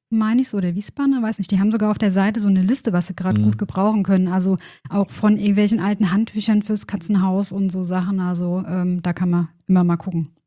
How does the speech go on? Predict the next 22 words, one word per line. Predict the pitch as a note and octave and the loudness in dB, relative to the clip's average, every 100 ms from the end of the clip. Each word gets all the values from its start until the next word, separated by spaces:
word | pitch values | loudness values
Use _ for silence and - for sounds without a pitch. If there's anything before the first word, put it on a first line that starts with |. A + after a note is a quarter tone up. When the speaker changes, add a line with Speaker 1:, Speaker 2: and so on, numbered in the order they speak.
| _ _ _ | _ _ _
Speaker 2:
Was | G2 A#2 | 0 0
ich | - | 2
bei | |
unserem | A2 F3 G3 D#3+ | 2 2 4 2
Tierheim | - A2+ A2 | 4 4 4
hier | A2 | 4
nochmal | G2 G#2+ | 2 0
machen | F#2 F2+ G#2 | 0 0 0
werde, | G2 G#2 A2 | 0 0 -2
das, | G2+ - | -10 -10
äh, | |
muss, | - G2 - G#2+ G#2+ | -6 -6 -2 -2 0
muss | - - A2 - | -2 -2 -2 -2
mich | A#2 | -2
nochmal | A2 G2+ | -2 -2
dran | G#2 | -2
erinnern, | G2 F#2+ D3 C3+ - - _ _ _ | 0 2 2 2 -2 -12 _ _ _
ich | - | -4
frag | - A2+ | 0 2
da | B2+ | 2
nochmal | G#2+ G2+ G2 | 2 2 2
nach, | A#2+ C3+ | 4 2